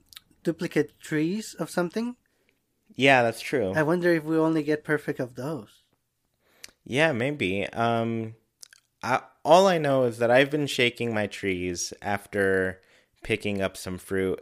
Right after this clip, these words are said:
Speaker 2: and it's not giving me anything cool. <laughs>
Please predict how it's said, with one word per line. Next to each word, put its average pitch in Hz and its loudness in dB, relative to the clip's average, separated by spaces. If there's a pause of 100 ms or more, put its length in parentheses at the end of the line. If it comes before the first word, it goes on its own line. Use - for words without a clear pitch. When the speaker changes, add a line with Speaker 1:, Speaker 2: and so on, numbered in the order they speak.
(100)
Speaker 2:
and 92 -6 (120)
it's 131 -6
not 117 -2
giving 95 -4
me 90 -4
anything 90 -8
cool. - -12 (480)
<laughs> 139 -2